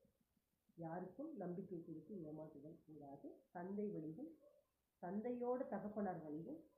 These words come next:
அவங்களுடைய பாரம்பரியத்தையும் கட்டி காப்பாற்றக்கூடிய இடத்துல இருக்கீங்க. மனைவியுடைய குடும்பத்தையும் நீங்க பராமரிச்சுக்கணும். இது ரொம்ப இம்பார்ட்டன்ட், இல்லையா? இன்னைக்கு இது வரைக்கும் பார்த்துருக்கோம்.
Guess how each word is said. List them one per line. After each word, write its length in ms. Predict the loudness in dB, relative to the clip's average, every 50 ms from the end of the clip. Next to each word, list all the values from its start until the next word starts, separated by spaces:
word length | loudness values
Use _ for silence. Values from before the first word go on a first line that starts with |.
| _ _ -6 -2
அவங்களுடைய 460 | 0 0 0 0 0 0 0 0 0 -2 -2 -2
பாரம்பரியத்தையும் 920 | -2 0 2 0 2 2 2 2 2 2 2 -2 -2 -4 -4 -4 -4 -4 -2
கட்டி 340 | -4 -4 -4 -2 0 0 0 0 0 -2
காப்பாற்றக்கூடிய 680 | 0 0 0 0 2 2 2 2 0 -2 -2 -2 -2 -4
இடத்துல 260 | 0 4 4 4 4
இருக்கீங்க. 400 | 4 -4 -6 -4 -4 -4 -4 -4 -6 -8 -10 -12 -16 -20 _ _ _ _ _ _ _ _ _ _ -8 -2 2 6
மனைவியுடைய 680 | 8 8 10 10 10 10 10 10 10 10 8 6 4 4 4 6
குடும்பத்தையும் 640 | 6 6 6 6 6 4 2 0 0 0 0 -2 -4 -6 -10 -8 -2 2 4 6 6 6
நீங்க 260 | 6 6 6 6 6 4 4 4
பராமரிச்சுக்கணும். 760 | 2 2 2 2 0 0 0 0 -2 -2 -2 -4 -10 -12 -14 -18 -20 _ _ -20 _ _ _ _ -20 -20 -20 -20 _ _ _ _ _ _ _ _ -6 -2 0
இது 120 | 0 2 2 0
ரொம்ப 180 | 0 0 0 0 -2 -4 -4 -10 -12 -8 -6 -6
இம்பார்ட்டன்ட், 460 | -4 -2 -2 -2 -4 -4 -8 -16 -18 _ _ _ _ _ _ _ _ _ _ _ -14 -14 -12 -12 -12 -14 -14 -16 -18 -20 _ _ _ _ -18
இல்லையா? 280 | -14 -10 -8 -8 -8 -8 -12 -16 _ _ _ _ _ _ -4
இன்னைக்கு 240 | -2 -2 0 0 0
இது 120 | 2 2
வரைக்கும் 300 | 2 0 0 -2 -4 -4
பார்த்துருக்கோம். 480 | -4 -4 -4 -4 -6 -6 -6 -4 -4